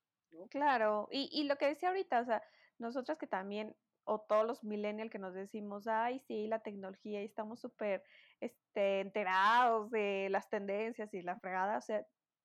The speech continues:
Speaker 2: este tipo de cosas nos hace experimentar que no sabemos nada del <laughs> mundo real y de que,
Speaker 1: Exacto.
Speaker 2: este,
Speaker 1: Ujú.
Speaker 2: ocupan también la tecnología, pues, para cosas malas, güey, o sea, para cosas, pues,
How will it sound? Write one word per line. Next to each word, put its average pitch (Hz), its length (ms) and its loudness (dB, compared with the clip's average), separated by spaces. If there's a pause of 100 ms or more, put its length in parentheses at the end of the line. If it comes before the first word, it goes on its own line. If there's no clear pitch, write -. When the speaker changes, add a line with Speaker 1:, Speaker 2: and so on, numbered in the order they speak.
Speaker 2:
este 247 300 -4
tipo 247 260 -4
de 214 160 -2
cosas 220 460 0
nos 208 280 -6
hace 208 220 -2
experimentar 202 640 -8
que 202 140 -8
no 208 200 -4
sabemos 240 520 4
nada 233 340 2
del 202 180 -2
<laughs> - 180 -6
mundo 320 320 6
real 208 460 6 (420)
y 254 140 2
de 226 160 6
que, 196 160 2
Speaker 1:
Exacto. - 340 -4 (300)
Speaker 2:
este, - 560 0
Speaker 1:
Ujú. 226 80 2
Speaker 2:
ocupan 233 380 0
también 247 260 0
la 254 120 0
tecnología, 214 520 -6
pues, - 160 -18
para - 160 -2
cosas 285 280 -2
malas, 285 480 0
güey, 208 200 -4
o 202 80 -4
sea, 208 320 -2 (100)
para 208 200 -4
cosas, 247 340 -10 (520)
pues, 196 120 -18